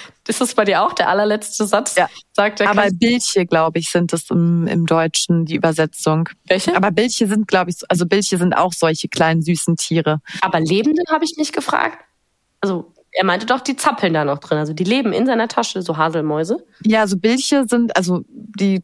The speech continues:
Speaker 2: direkte Übersetzung sind Bilche im Englischen. Das sind so Sch-, die nennt man auch Schlafmäuse. Vielleicht soll das der Witz sein.
Speaker 1: Ah,
Speaker 2: I don't know.
Speaker 1: ja.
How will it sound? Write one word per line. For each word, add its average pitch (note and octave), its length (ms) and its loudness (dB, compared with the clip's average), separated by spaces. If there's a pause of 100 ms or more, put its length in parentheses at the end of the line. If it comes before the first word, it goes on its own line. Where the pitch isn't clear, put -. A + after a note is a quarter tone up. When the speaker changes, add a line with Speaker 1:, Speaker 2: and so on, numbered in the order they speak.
(120)
Speaker 2:
direkte G#3 300 0
Übersetzung A3 400 2
sind F#3+ 160 2
Bilche B3 320 2
im B3 60 0
Englischen. B3 460 0
Das G3+ 120 -2
sind G#3+ 180 2
so - 100 -4
Sch-, - 200 -2
die F3+ 120 -2
nennt F#3+ 200 2
man F#3+ 120 2
auch E3+ 80 0
Schlafmäuse. D3+ 760 0
Vielleicht D#3 300 0
soll D3 100 0
das D#3 120 -6
der D3 160 0
Witz - 180 -6
sein. - 260 -4 (280)
Speaker 1:
Ah, G3+ 160 -2 (100)
Speaker 2:
I E3+ 60 2
don't D3+ 140 -2
know. C#3 120 0
Speaker 1:
ja. C#3+ 160 -2